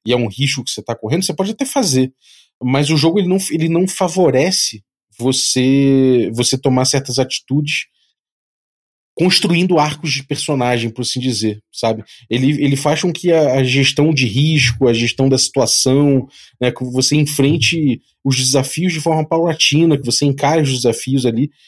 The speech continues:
em vez de você ficar encarando, na verdade, o jogo com uma, com uma narrativa que você quer construir, né? A gente sabe, pô, se você quiser construir uma narrativa, você tem,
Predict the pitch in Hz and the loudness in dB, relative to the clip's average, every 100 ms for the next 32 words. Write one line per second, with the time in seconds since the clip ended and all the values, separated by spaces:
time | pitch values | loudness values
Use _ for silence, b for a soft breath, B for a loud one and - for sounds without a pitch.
0 | b 139 131 143 147 147 - 151 - 143 | b -2 2 2 2 0 0 -2 -2 -2
1 | 147 151 127 147 147 143 143 135 127 139 | 0 0 0 0 0 -2 0 0 2 2
2 | 139 123 135 135 147 151 151 147 143 143 | 0 2 0 0 -2 0 -2 -2 -4 -2
3 | 143 143 147 - 139 - 147 135 147 139 | 0 0 0 0 0 0 0 0 0 -2
4 | 151 156 135 131 _ _ _ 113 123 B | 2 4 4 0 _ _ _ -4 -4 B
5 | B B _ _ _ _ - - 139 - | B B _ _ _ _ -6 -2 0 0
6 | 240 190 139 - 110 113 113 190 147 135 | 0 0 -2 -2 -4 -2 -2 0 0 0
7 | 180 156 - 131 123 117 110 - 185 208 | 0 -2 -2 -2 -2 -2 -4 -4 -4 -2
8 | 147 131 147 196 | -4 -4 -4 -4